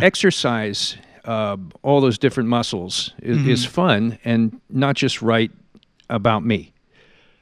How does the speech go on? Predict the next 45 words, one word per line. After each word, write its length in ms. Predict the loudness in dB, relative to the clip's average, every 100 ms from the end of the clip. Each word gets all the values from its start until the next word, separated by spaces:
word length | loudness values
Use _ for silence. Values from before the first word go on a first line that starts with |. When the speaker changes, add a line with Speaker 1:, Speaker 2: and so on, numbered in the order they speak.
| _ _
Speaker 1:
Um, 380 | -4 -2 -2 -4
Speaker 2:
So 160 | 0 2
you 160 | 4
don't 220 | 2 0
feel 220 | 0 2 2
that 160 | 0
Harry 320 | 0 -2 -2 -2
is 120 | -6
a 60 |
cipher 480 | -8 -4 -4 -6 -10
for 180 | -8 -8
you, 300 | -6 -4 -4
or, 120 | -4
and 180 | -4 -4
you 160 | 0 0
don't 160 | 0
play 200 | -2 -4
that 220 | -2 -2 -2
game 380 | -4 -4 -6 -8
in 140 | -4
Speaker 1:
No, 140 | -4 -2
Speaker 2:
your 80 | -2
films? 220 | -2 -4
Speaker 1:
I 40 |
don't. 100 | -6 -6
Speaker 2:
Okay. 160 | -6
Speaker 1:
I 60 | -8
don't. 360 | -10 -16 -18 -20 -20 -20 -20
Harry 480 | -8 2 4 4 4
is, 260 | 2 0 -4
uh, 260 | -4 -6 -10 -18 -20 _ _ _ _ _ _ _ _ _ _ _ _ _ _ -20 _
Ha-, 320 | -20 -6 -6 -4
Harry 340 | 2 6 6
is 120 | 6 2
a, 120 | -4
is 140 | -6
a 40 | -4
kind 200 | -4 -4
of 120 | -2
a, 220 | -4 -4
y-, 880 | -8 -16 -20 -20 -20 -20 -20 -18 -18 -16
you 180 | -10 -8
know, 180 | -8
all 280 | -8 2 4
my, 340 | 4 2 0